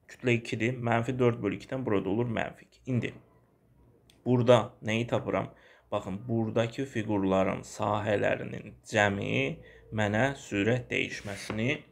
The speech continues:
vermiş olur. Və bir də belə bir şey edirik də, e, vektorial kəmiyyətləri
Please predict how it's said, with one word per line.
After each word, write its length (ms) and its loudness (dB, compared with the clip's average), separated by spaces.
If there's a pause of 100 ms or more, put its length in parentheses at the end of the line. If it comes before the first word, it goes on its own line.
(340)
vermiş 440 -2
olur. 140 -18 (440)
Və 120 6
bir 80 2
də 120 4
belə 180 6
bir 60 -4
şey 160 2
edirik 300 -2
də, 140 -4 (480)
e, 80 -4 (260)
vektorial 600 0
kəmiyyətləri 580 -4